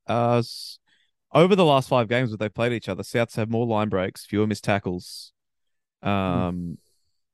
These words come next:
Speaker 1: uh, and Penrith have way more inside twenty possessions. Um,
Speaker 2: Yeah, I'm,
Speaker 1: it's
Speaker 2: yeah,
Speaker 1: just
Speaker 2: it's
Speaker 1: Souths
Speaker 2: not a
Speaker 1: make a
Speaker 2: mile away
Speaker 1: lot
Speaker 2: game.
Speaker 1: more. Souths make a lot more errors.
Speaker 2: Yeah, and that's the thing that Penrith are really good at, is not making those
Speaker 1: Yeah.
Speaker 2: mistakes. And, and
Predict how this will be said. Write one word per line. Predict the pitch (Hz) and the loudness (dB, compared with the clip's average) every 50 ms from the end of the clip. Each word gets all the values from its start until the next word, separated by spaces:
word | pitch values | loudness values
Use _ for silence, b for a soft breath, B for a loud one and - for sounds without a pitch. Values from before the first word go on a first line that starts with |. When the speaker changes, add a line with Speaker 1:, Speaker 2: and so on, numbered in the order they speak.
| _ _ _ _ _ _ _ - | _ _ _ _ _ _ _ -4
Speaker 1:
uh, | 110 104 101 85 | -2 -2 0 -2
and | 98 101 - | -2 -4 -4
Penrith | 123 107 107 - | -2 -2 -2 0
have | 117 104 98 | -2 -2 0
way | 101 107 107 104 107 | 2 2 4 4 4
more | 107 104 98 98 98 98 - | 4 2 2 2 2 0 0
inside | 101 104 - - 107 95 - | -2 -4 -2 -2 -2 -2 -2
twenty | - 107 107 104 | -2 -2 -2 -2
possessions. | 98 - 92 90 90 - - - _ - - _ _ _ _ _ _ _ _ _ _ _ _ _ _ _ _ _ _ _ _ - | -2 -4 -4 -6 -6 -8 -8 -18 _ -20 -20 _ _ _ _ _ _ _ _ _ _ _ _ _ _ _ _ _ _ _ _ -6
Um, | - 110 110 104 98 92 90 143 | -2 0 2 2 2 0 0 -2
Speaker 2:
Yeah, | 143 - - - 131 | -4 -6 -8 -8 -8
I'm, | 139 131 - _ _ _ _ _ _ _ _ _ _ _ - | -8 -8 -8 _ _ _ _ _ _ _ _ _ _ _ -8
Speaker 1:
it's | 120 120 123 | -8 -6 -2
Speaker 2:
yeah, | 123 | 2
Speaker 1:
just | 147 139 - - _ - | 2 2 2 -2 _ -16
Speaker 2:
it's | 120 - - - | -16 -14 -14 -12
Speaker 1:
Souths | - - 123 | -6 -2 2
Speaker 2:
not | 127 120 117 110 | 4 4 4 4
a | 120 | 2
Speaker 1:
make | 117 | 2
a | 117 | 2
Speaker 2:
mile | 110 | 4
away | 104 110 113 | 4 4 4
Speaker 1:
lot | 113 - | 2 2
Speaker 2:
game. | 92 92 | 0 -4
Speaker 1:
more. | 107 107 - - | -4 -4 -4 -6
Souths | - - - 123 120 120 - | -10 -4 0 0 2 2 2
make | 120 117 | 0 0
a | 104 | 2
lot | 107 110 - | 2 2 2
more | 104 98 98 | 2 2 2
errors. | 110 107 - - - - - - _ _ _ _ _ _ _ _ _ _ _ _ _ _ - | 2 0 -2 -4 -8 -18 -20 -20 _ _ _ _ _ _ _ _ _ _ _ _ _ _ 0
Speaker 2:
Yeah, | 131 131 123 113 101 | 2 4 4 4 4
and | 113 123 | 4 4
that's | 131 127 120 - | 2 2 0 -2
the | 139 - | -4 0
thing | - 127 123 | 2 2 2
that | 117 - - | 2 0 -2
Penrith | - 120 117 113 - 120 | -4 -2 -2 -2 -2 -2
are | |
really | 107 110 110 107 | -2 -2 -2 -2
good | 101 117 110 107 | -2 -2 -2 -2
at, | 101 92 - _ - | -2 -4 -6 _ -10
is | 113 104 113 | -6 -2 2
not | 135 143 131 - | 4 4 4 4
making | 120 113 113 - 123 117 | 4 2 2 2 2 2
those | 113 113 107 | 2 2 2
Speaker 1:
Yeah. | 110 | 0
Speaker 2:
mistakes. | 107 - - 123 117 104 101 - - - - | -2 0 2 2 2 2 2 -2 -6 -10 -6
And, | 110 110 98 | -4 -4 -2
and | 92 107 107 87 | -2 -2 -4 -4